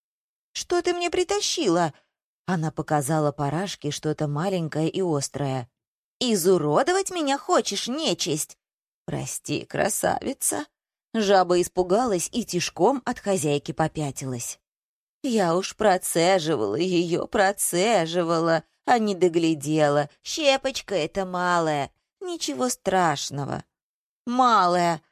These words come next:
я глаз выколоть могла». Люди строят, щепки летят. Много их в воде теперь. Опилков, мусору строительного, да уж и бревен с досками.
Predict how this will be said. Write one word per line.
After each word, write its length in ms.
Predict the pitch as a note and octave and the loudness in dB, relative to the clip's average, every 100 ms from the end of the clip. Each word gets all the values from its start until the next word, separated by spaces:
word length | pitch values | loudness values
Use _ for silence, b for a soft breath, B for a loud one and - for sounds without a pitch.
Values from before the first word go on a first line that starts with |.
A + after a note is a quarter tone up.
| _ | _
я 240 | B3 A#3+ A3+ | 2 2 4
глаз 400 | B3 C4 G#3+ G#3 | 4 4 4 0
выколоть 480 | A3+ - G#3 F#3+ | -2 2 0 0
могла». 480 | A3 A3 A3 G#3+ F3+ _ _ _ _ _ _ _ _ | 0 0 4 2 2 _ _ _ _ _ _ _ _
Люди 440 | F3+ F3+ E3+ D3 | 0 2 0 0
строят, 720 | D#3+ - D3 F3 G#3+ F#3 D3+ _ _ | -4 -2 0 2 4 2 0 _ _
щепки 560 | - - D#3+ D3 _ D#3 | -8 -4 -4 -6 _ -2
летят. 580 | C#3 D#3 F#3 D#3+ C#3+ _ _ _ | -2 -6 -6 -6 -8 _ _ _
Много 480 | A#3 A#3 A3+ G#3 D#3 | -4 0 0 0 2
их 220 | D3+ D3+ | 0 0
в 100 | E3 | 0
воде 400 | D#3+ E3 D3 E3 | 2 0 2 0
теперь. 520 | - D#3+ E3+ E3+ D3+ _ _ _ | -2 -6 -2 0 -2 _ _ _
Опилков, 920 | F#3+ F#3 _ E3+ E3+ D#3+ - D3+ E3 F#3+ | 0 0 _ 2 2 2 0 -4 -4 -8
мусору 560 | G3 F#3 G#3 F3 E3 | -4 -4 -2 -2 -2
строительного, 1040 | E3 F3 E3+ D#3 D#3+ D#3+ D#3 D#3+ D3+ D3 - _ | -2 -2 0 0 -2 -2 -4 -2 0 0 -2 _
да 260 | A#3 A3+ G#3+ | -2 2 4
уж 220 | F#3 - | 2 0
и 80 | D#3+ | -4
бревен 720 | D3+ D#3 D3 D#3+ C#3+ D3 - - | -2 0 2 2 2 -4 -6 -8
с 120 | D#3 | -6
досками. 880 | C#3 C#3 - - C3 G#2+ E2 G#2 | -2 -2 -4 -4 -4 -4 -8 -16